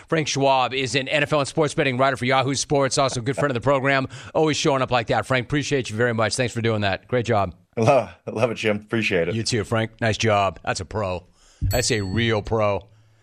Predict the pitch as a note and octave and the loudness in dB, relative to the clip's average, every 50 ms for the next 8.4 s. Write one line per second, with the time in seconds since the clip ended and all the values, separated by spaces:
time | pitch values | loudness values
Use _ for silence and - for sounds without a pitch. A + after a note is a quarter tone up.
0 | _ _ _ _ _ _ - - C3 C3+ D3 D#3 - - - C#3 E3 G3+ A3+ A3+ | _ _ _ _ _ _ -6 -4 -2 -2 -2 -2 -6 -8 -6 -4 0 0 0 0
1 | F3+ - - D3 C3 C#3 F3+ A#3+ C4 C4 C4 B3+ B3 A3+ - G3+ G#3 F#3+ E3 - | -2 -2 -4 -4 0 0 0 2 2 2 2 2 0 0 -2 -4 -4 -4 -4 -2
2 | - F3+ C#3 G#2+ F2+ F2 B2 D#3 E3+ - - F#3 E3+ C#3 G#2+ F#2+ - - - - | -2 -2 -2 -2 0 0 0 0 0 0 2 0 0 0 -2 -4 -6 -6 -10 -12
3 | - - - A#2+ C3+ C#3 C3 D3 E3+ F#3+ G#3 - G3+ E3+ B2 F3 F#3 - D#3+ E3 | -18 -12 -6 -4 -2 0 2 2 2 2 2 0 -4 -4 -2 -2 -2 -2 -2 -4
4 | - - D3+ D3+ C#3+ - - C#3+ - - - D#3 E3 D3+ C3+ B2 A#2+ A#2 A#2 A#2+ | -2 0 0 0 0 -2 -4 -4 -4 -2 0 2 2 2 2 0 0 0 -2 -4
5 | A#2 - - - - - C#3 B2 - E3 D#3+ D#3 C#3+ D3+ C#3+ - D#3 D3 C3+ D3+ | -4 -8 -14 -16 -8 -6 -4 0 2 2 2 2 2 0 0 0 0 0 2 2
6 | E3 D#3 C#3 C3 D3+ C#3+ C3+ D3 D3+ D3+ C#3 - C3 D3 B2 A#2 C#3+ D3 C3 A#2+ | 2 2 2 2 0 2 2 0 0 0 0 -2 -2 0 0 2 2 2 2 0
7 | G#2 A2+ G2+ E2+ D2+ - - - - - C3 E3+ F3 E3 C#3+ D#3 G#3 A#3 A#3 F3 | 0 -2 -4 -4 -6 -10 -14 -14 -6 0 2 4 4 4 4 2 2 2 2 0
8 | D#3 C#3 D#3+ D3+ C3+ B2 A#2 - | 0 0 0 0 0 -2 -4 -4